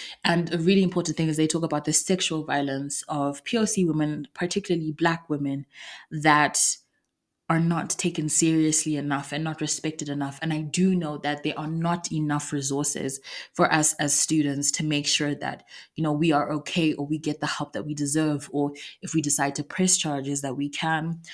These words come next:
And I do feel like within the whole university space, and not just for Black women, but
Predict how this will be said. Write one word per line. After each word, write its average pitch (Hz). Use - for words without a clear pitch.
And 175
I 180
do 196
feel 214
like 180
within 185
the 180
whole 170
university 165
space, 175
and 170
not 175
just -
for 156
Black 151
women, 156
but 151